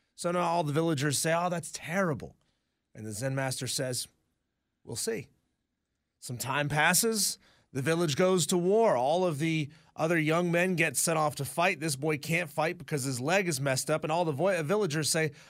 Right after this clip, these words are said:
"Oh, how wonderful." And the Zen master says, "We'll see." The fact is, we don't know.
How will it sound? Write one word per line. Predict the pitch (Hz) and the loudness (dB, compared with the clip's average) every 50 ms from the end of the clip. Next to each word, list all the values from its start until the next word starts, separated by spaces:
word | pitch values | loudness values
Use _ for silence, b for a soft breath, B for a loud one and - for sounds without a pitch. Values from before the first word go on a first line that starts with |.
| B B | B B
"Oh, | 262 | -6
how | 240 262 311 | -2 -2 0
wonderful." | 302 254 254 262 254 226 170 139 - 107 78 - _ _ _ _ _ _ _ _ _ _ _ _ _ _ _ _ _ | 0 2 2 4 4 4 2 0 -2 -6 -8 -10 _ _ _ _ _ _ _ _ _ _ _ _ _ _ _ _ _
And | 123 120 | -10 -8
the | 123 | -4
Zen | 117 123 160 160 | -2 -2 0 0
master | 160 156 156 143 143 - 143 | 0 0 0 -2 -2 -2 -2
says, | 131 - - 147 143 135 127 117 - - - - _ _ _ _ _ _ _ _ _ _ _ _ _ | 0 0 2 2 2 2 0 0 0 -2 -4 -6 _ _ _ _ _ _ _ _ _ _ _ _ _
"We'll | - 151 170 151 | -2 0 2 4
see." | - - 214 185 110 82 - _ _ _ _ _ _ _ _ _ _ _ _ _ _ _ _ _ _ _ _ - | 4 4 2 2 -2 -4 -10 _ _ _ _ _ _ _ _ _ _ _ _ _ _ _ _ _ _ _ _ -20
The | - | -8
fact | - 160 160 160 185 | -4 -2 -2 0 0
is, | 180 156 | 0 2
we | 143 160 | 2 2
don't | 180 208 208 180 | 2 2 2 2
know. | 165 180 196 226 226 180 - 139 139 | 2 2 4 4 4 2 0 -2 -8